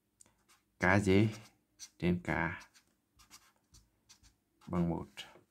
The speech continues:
Đó là một phần tư và nhân lên đây thì sẽ là tỷ số này K D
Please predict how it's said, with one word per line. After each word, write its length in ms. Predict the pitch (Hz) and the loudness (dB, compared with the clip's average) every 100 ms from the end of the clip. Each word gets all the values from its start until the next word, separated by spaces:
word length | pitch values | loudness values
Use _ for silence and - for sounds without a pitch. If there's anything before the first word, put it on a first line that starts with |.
| _ _ _ _ _ _ _ _ - - - | _ _ _ _ _ _ _ _ -20 -20 -2
Đó 100 | 87 | 4
là 80 | 104 | 6
một 140 | 104 | 6
phần 240 | 104 - - | 4 2 4
tư 220 | 98 104 | 4 6
và 80 | 98 | 4
nhân 200 | - 92 | 2 2
lên 220 | 95 92 | 0 -2
đây 200 | 92 90 | -4 -4
thì 100 | - | -6
sẽ 160 | 92 87 | -6 -4
là 280 | 85 90 92 _ _ _ _ _ | -2 -2 -4 _ _ _ _ _
tỷ 140 | - 85 | -4 -2
số 200 | - - | -2 -6
này 180 | 90 87 | -6 -6
K 240 | - 82 | -2 0
D 80 | 85 | 2